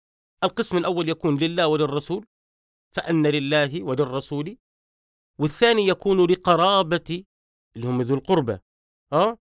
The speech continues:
يكون لقرابة نبينا عليه الصلاة والسلام. والثالث يكون لليتامى، والرابع يكون للمساكين،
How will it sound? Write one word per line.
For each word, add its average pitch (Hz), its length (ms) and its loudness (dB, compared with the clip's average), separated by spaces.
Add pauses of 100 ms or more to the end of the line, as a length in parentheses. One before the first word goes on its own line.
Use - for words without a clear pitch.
(180)
يكون 170 360 4
لقرابة 165 560 -2
نبينا 151 480 -4
عليه 139 280 -2
الصلاة 156 340 -6
والسلام. 151 440 -6
والثالث 208 460 -2
يكون 175 480 0
لليتامى، 160 800 -2
والرابع 165 440 0
يكون 156 420 -2
للمساكين، 160 720 -4